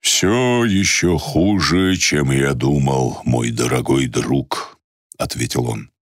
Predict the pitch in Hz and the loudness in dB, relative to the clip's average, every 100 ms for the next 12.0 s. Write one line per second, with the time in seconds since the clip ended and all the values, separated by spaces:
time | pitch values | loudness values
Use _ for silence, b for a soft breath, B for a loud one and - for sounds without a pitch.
0 | _ _ _ - 85 82 - 92 87 - | _ _ _ 0 0 0 0 0 0 0
1 | 82 90 78 - 76 80 80 - - 98 | 2 2 2 0 0 0 0 -2 0 0
2 | 101 90 95 78 80 90 101 87 87 85 | 2 2 0 0 2 2 2 2 2 2
3 | 82 80 78 - 90 92 78 - 80 71 | 2 0 -2 0 0 0 -2 -2 -2 0
4 | 67 65 - 73 69 76 87 90 87 87 | 0 -4 -4 -4 -2 0 0 2 0 0
5 | 87 78 - 80 80 85 85 82 - 82 | -2 -2 -2 0 2 2 2 0 -2 0
6 | - 92 - - _ - - 294 147 - | 0 0 -2 -10 _ -6 -2 0 -2 -2
7 | 127 120 117 117 - 107 82 87 87 78 | 0 2 2 2 0 0 2 2 2 0
8 | 62 - _ _ _ _ - 85 104 90 | -2 -10 _ _ _ _ 0 2 2 2
9 | 95 90 87 78 76 95 98 98 101 - | 0 0 0 0 2 2 2 2 0 0
10 | - - 92 - 90 - 92 87 95 82 | -2 0 0 2 2 2 0 2 2 2
11 | 76 73 67 - 71 69 71 73 69 62 | 2 2 0 0 0 2 2 2 0 -2